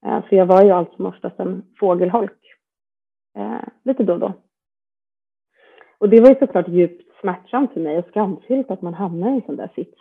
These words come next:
när man plötsligt sådär, oj, effekterna av den här livsstilen gör ganska tydliga avtryck nu. Inte bara på hur jag mår och sådär, för det kan man ju gömma.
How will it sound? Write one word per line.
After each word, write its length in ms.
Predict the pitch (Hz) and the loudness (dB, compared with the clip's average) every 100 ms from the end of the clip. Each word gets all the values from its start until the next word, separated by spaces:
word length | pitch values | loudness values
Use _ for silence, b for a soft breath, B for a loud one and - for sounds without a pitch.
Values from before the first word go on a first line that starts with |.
| - | -14
när 80 | 170 | -8
man 280 | 165 160 160 _ _ _ _ _ _ | -6 -6 -8 _ _ _ _ _ _
plötsligt 520 | 202 - - - 160 | -2 -2 -8 -12 -8
sådär, 200 | - 156 - | -2 2 6
oj, 320 | 285 175 - _ _ _ _ _ - | 6 6 0 _ _ _ _ _ -16
effekterna 500 | 190 - 233 - 262 | -12 -6 -6 -2 0
av 80 | 196 | 0
den 120 | 170 | -2
här 80 | 165 | -6
livsstilen 760 | 160 - - 165 165 170 170 _ _ _ _ | -8 -10 -10 -6 -6 -6 -10 _ _ _ _
gör 200 | - 190 | -2 0
ganska 760 | 180 175 - _ - 170 160 165 - | 0 -4 -8 _ -4 -4 -4 -10 -8
tydliga 340 | 170 175 277 | -4 -2 -2
avtryck 400 | - - 175 - | -4 -10 -18 -12
nu. 180 | 180 202 _ _ _ _ _ | -12 -12 _ _ _ _ _
Inte 220 | - 190 175 | -8 -6 -2
bara 360 | 190 175 240 | 0 2 2
på 140 | 294 240 | 2 -2
hur 100 | 185 | -2
jag 140 | 170 | -4
mår 300 | 170 226 277 | -2 0 0
och 100 | 262 | 0
sådär, 260 | - - 190 | -4 -8 -10
för 80 | - | -10
det 100 | 185 | -12
kan 180 | - 269 | -6 -2
man 120 | 247 | 0
ju 140 | 202 196 _ _ | -2 -6 _ _
gömma. 440 | 185 170 180 180 | -8 -8 -8 -10